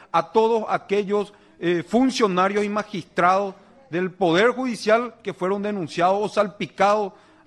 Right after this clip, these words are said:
eh, aunque sea insinuados, de que están metidos, presidente. Necesitamos transparentar y, por supuesto, aclarar quiénes son los responsables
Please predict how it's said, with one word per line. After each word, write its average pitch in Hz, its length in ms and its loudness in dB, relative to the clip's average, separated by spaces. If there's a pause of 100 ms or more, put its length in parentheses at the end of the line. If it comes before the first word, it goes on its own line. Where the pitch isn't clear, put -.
eh, 170 420 -2
aunque 185 280 -2
sea 190 180 0
insinuados, 208 760 2 (180)
de 175 120 -6
que 175 100 -6
están 185 260 -2
metidos, 175 420 -2
presidente. 151 400 -6 (160)
Necesitamos 185 680 0
transparentar 208 800 0 (200)
y, 185 80 -4
por 196 240 -2
supuesto, 175 500 -2 (100)
aclarar 175 720 0
quiénes 202 400 -4
son 202 340 -4
los 190 120 -4
responsables 180 600 -4